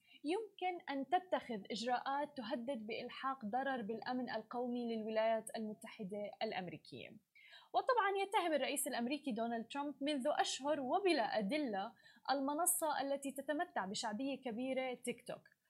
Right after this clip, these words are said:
وصرح ناطق باسم المجموعة الصينية ردا على هذا القرار أنه كما قلنا تيك توك تثير إعجاب مائة مليون شخص أمريكي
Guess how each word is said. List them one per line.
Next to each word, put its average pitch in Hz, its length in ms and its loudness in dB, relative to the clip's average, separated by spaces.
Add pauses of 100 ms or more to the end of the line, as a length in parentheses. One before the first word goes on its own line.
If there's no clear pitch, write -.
(220)
وصرح 240 600 4
ناطق 277 360 -2
باسم 240 360 -2
المجموعة 220 720 -2
الصينية 240 720 0
ردا 220 400 0
على 185 160 -2
هذا 214 280 -2
القرار 214 500 -2 (400)
أنه 381 220 2
كما 415 260 2
قلنا 370 460 0 (120)
تيك 381 260 -2
توك 294 220 0
تثير 311 720 0
إعجاب 262 600 0
مائة 330 520 -2
مليون 247 680 0
شخص - 560 -4
أمريكي 262 640 -4